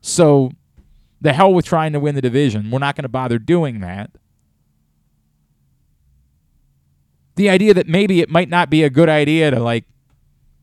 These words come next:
make sure that you shake off some of the rust by having Lamar play before the playoffs.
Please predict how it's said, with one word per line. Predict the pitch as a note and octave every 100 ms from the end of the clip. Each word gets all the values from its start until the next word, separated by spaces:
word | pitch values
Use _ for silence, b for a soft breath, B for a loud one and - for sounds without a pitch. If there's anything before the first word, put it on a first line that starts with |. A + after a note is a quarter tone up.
| _ _ _ -
make | D3+ E3+
sure | - E3 E3+ E3+
that | C#3+ B2+
you | B2
shake | - D#3 D#3
off | E3 D3+
some | - E3
of | C3
the |
rust | A#2+ C#3+ D3+
by | C#3
having | A#2+ C#3 C3
Lamar | B2 C3+ B2
play | - C3 B2
before | G#2 D#3 F3
the | F3
playoffs. | F3+ F#3+ G3 F#3+ - -